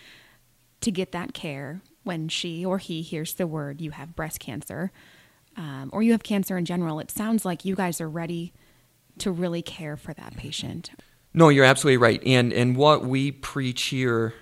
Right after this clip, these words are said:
Speaker 2: at Edith Sanford is the team, the team approach. And what patients need to realize that at Edith Sanford, it's not just me. It's not just the surgeon.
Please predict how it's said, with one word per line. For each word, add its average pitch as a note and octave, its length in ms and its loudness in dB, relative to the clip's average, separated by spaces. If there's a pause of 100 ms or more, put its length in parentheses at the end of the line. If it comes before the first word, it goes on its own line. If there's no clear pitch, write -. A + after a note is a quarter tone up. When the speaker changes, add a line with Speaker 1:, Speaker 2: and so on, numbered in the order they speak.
Speaker 2:
at A2 140 -4
Edith A2 280 -4
Sanford G#2+ 640 -6
is G#2 440 -6 (160)
the A2 100 -6
team, A2+ 460 -4 (240)
the A2 100 -8
team A2+ 320 -6
approach. A2+ 640 -6 (760)
And A#2 160 -2
what - 380 0
patients D3+ 540 -4
need A#2+ 180 0
to A2 80 -2
realize G#2+ 560 -2
that G#2 140 -2
at G#2+ 200 -4
Edith A2+ 260 -4
Sanford, G#2+ 440 -4
it's F#2 180 -10
not A#2 300 -2
just A2 320 -4
me. G2 320 -8
It's - 240 -12
not G#2 220 -2
just - 280 -8
the - 60 -16
surgeon. G2+ 580 -10